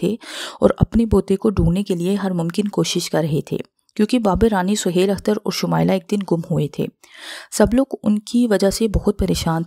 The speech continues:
थे। आज सुबह सुबह शाहीन और जाबिर उमर दीन शाह बाबा के पास पहुंच गए। बाबा ने उनको चाय वगैरह पिलाई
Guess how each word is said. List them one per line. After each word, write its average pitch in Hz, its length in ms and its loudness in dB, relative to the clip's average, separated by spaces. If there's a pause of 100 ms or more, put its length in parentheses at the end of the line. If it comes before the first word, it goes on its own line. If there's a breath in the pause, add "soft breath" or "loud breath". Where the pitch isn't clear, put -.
थे। 208 100 2
आज - 200 -4
सुबह 190 240 2
सुबह 208 220 0
शाहीन 190 400 -2
और 214 80 2
जाबिर 185 380 2
उमर 202 380 -4
दीन 214 180 -2
शाह 180 220 -4
बाबा 175 260 2
के 208 180 0
पास 170 280 -4
पहुंच 156 360 -6
गए। - 140 -2 (640 loud breath)
बाबा 175 200 6
ने 240 140 4
उनको 233 420 0 (120)
चाय 185 220 0
वगैरह 202 300 0
पिलाई 170 480 0